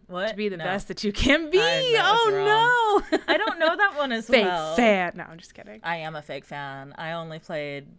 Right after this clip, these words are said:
Speaker 1: uh, Red, Blue,
Speaker 2: Wow.
Speaker 1: Yellow,
Speaker 2: Yeah.
Speaker 1: Gold, and Silver. I
Speaker 2: Yeah.
Speaker 1: never went past that. I never went past
Speaker 2: Mm.
Speaker 1: second gen. Anyway,
Speaker 2: It's okay.
Speaker 1: I'm Em, and we're here with a new
Speaker 2: <laughs>
Speaker 1: unit.
Speaker 2: Yeah.
Speaker 1: And it is not about Pokemon. It
Speaker 2: It's
Speaker 1: is
Speaker 2: not.
Speaker 1: about women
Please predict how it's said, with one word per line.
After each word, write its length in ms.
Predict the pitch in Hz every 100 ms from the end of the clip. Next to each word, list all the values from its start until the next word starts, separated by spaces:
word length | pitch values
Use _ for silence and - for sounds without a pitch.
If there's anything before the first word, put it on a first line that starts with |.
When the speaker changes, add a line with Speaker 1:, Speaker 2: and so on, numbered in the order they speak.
| _ _ -
Speaker 1:
uh, 240 | 156 139 131
Red, 300 | 143 143 139
Blue, 600 | 143 139 139 135 135 131 -
Speaker 2:
Wow. 280 | 185 165 151
Speaker 1:
Yellow, 600 | 151 135 135 131 131 120 120
Speaker 2:
Yeah. 240 | 147 147
Speaker 1:
Gold, 200 | 147 139
and 80 | 131
Silver. 500 | 135 127 87 160 180 185 -
I 60 |
Speaker 2:
Yeah. 80 | 170
Speaker 1:
never 160 | 143 127
went 140 | 131
past 280 | - 131 131
that. 180 | 143 113 _ _
I 40 |
never 200 | 151 135 143
went 140 | 165
past 140 | 156
Speaker 2:
Mm. 40 | 160
Speaker 1:
second 220 | 160 156
gen. 240 | 180 160 143 - - -
Anyway, 340 | 294 285 196 -
Speaker 2:
It's 20 | -
okay. 140 | - 226
Speaker 1:
I'm 160 | - 254
Em, 340 | 247 285 294 302
and 200 | - 196
we're 180 | 214 233
here 380 | - 285 277 285
with 160 | 233 170
a 40 |
new 280 | 175 214 240
Speaker 2:
<laughs> 0 |
Speaker 1:
unit. 720 | 214 233 240 262 - - - _ _ - - _ -
Speaker 2:
Yeah. 200 | 185 190
Speaker 1:
And 60 |
it 60 | 220
is 260 | 240 233 - _ -
not 260 | 190 214
about 280 | 208 165 151
Pokemon. 540 | 180 143 147 143 139 139 -
It 60 |
Speaker 2:
It's 100 | -
Speaker 1:
is 80 | 185
Speaker 2:
not. 80 | 190
Speaker 1:
about 560 | 175 175 233 - - - _ _ _ _ _ _ _ _ _ _ 190 160 143
women 460 | 160 185 269 208 131